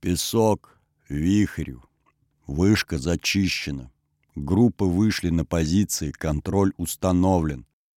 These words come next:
передал по рации командир сирийской группы. «Принял вихрь. Спасибо. К тебе пошли»,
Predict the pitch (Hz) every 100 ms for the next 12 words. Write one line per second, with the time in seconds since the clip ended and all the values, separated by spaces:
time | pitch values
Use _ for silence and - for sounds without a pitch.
0 | _ 82 80 80 92 - 82 85 78 82
1 | 76 80 78 73 92 - _ - - 82
2 | 80 73 85 78 80 73 - 60 _ _
3 | _ 90 110 120 120 107 107 117 110 85
4 | - _ _ - - 80 78 - 92 95
5 | 82 _ _ - - 101 117 113 110 -
6 | 110 82